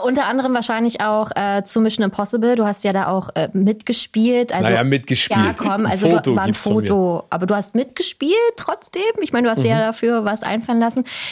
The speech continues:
Speaker 1: Ähm, das war auch eine ter-, verrückte Geschichte, ne? Du hast Tom Cruise g-, gefragt, „Hey, lass mich mal bitte mitspielen.“ Und dann ging das irgendwie so seinen Lauf.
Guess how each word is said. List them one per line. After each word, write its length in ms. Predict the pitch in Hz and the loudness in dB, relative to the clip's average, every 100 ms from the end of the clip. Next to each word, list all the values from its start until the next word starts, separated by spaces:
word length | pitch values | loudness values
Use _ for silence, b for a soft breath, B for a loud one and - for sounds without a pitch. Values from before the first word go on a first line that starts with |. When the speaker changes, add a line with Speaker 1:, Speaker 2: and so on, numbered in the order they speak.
| B | B
Speaker 1:
Ähm, 360 | 233 240 240 233 | -2 0 -2 -2
das 280 | 247 - - | -2 -4 -4
war 420 | 208 220 247 285 | -2 0 0 -2
auch 60 | 240 | -2
eine 120 | 277 | -4
ter-, 300 | - 247 220 | -2 -2 -2
verrückte 600 | - 240 262 - 277 262 220 | -4 -4 -4 -2 0 2 2
Geschichte, 460 | 226 - 440 - | 0 -2 -2 0
ne? 120 | 208 233 | 2 2
Du 120 | 240 | 2
hast 200 | 233 - | -2 -2
Tom 160 | 254 | -2
Cruise 300 | 247 277 311 - | -2 -2 -4 -6
g-, 160 | - - | -10 -6
gefragt, 520 | 240 - 196 226 294 | -4 -4 -2 -4 -4
„Hey, 200 | 294 294 | 0 0
lass 200 | 285 262 | 0 0
mich 100 | 285 | -2
mal 120 | 262 247 | 0 0
bitte 180 | 247 | 0
mitspielen.“ 480 | 240 240 - 294 311 | 0 0 -2 0 2
Und 140 | 240 247 | 0 0
dann 320 | 240 262 262 B B B B B - | 0 0 -2 B B B B B -2
ging 140 | 254 269 | 0 2
das 120 | 262 | 2
irgendwie 220 | 254 262 | 2 2
so 100 | 240 | 2
seinen 220 | 254 254 | 0 0
Lauf. 320 | 349 180 175 | 0 0 -2